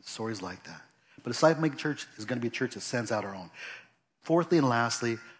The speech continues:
a disciple-making church trains the next generation. It trains the next generation. Verse five, we, uh, we finish up.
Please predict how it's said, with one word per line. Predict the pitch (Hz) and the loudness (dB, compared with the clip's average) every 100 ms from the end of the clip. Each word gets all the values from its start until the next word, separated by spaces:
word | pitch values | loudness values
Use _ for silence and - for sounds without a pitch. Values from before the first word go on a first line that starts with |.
| _ | _
a | 113 | -10
disciple-making | 98 - 127 147 131 120 135 | -4 0 0 0 0 0 -2
church | - 92 85 - - - _ _ _ - | -6 -10 -12 -14 -16 -20 _ _ _ -10
trains | - 120 113 113 113 | -8 -4 -4 -4 -4
the | 107 | -6
next | 95 - | -8 -10
generation. | 85 82 78 - - _ _ _ _ - | -12 -12 -12 -14 -16 _ _ _ _ -8
It | |
trains | - 170 180 | 2 4 4
the | 151 | 4
next | 127 - | 2 0
generation. | 104 92 - - - - - | -8 -10 -16 -20 -18 -16 0
Verse | 165 170 | 2 4
five, | - 123 117 - - - _ _ | 6 4 4 -4 -20 -20 _ _
we, | 127 120 - - | -6 -6 -6 0
uh, | 113 110 | 2 2
we | 123 | -2
finish | 120 120 117 | -4 -4 -2
up. | 120 120 | -2 -2